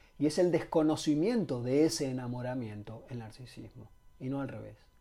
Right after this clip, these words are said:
Puedo pararme frente a toda la Asociación Psicoanalítica Argentina y que me acribillen a balazos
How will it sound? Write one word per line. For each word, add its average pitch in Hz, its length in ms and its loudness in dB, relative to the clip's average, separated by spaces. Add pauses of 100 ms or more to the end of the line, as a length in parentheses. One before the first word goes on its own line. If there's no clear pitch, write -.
(3250)
Puedo 135 180 -2
pararme 135 380 2
frente 127 320 -6
a - 80 -10
toda 143 160 2
la - 80 -2
Asociación 131 540 -10
Psicoanalítica 120 720 -8
Argentina 139 720 -2 (680)
y 135 80 -12
que 127 120 -8
me 120 80 -4
acribillen 123 680 0
a 113 80 -8
balazos 135 680 -8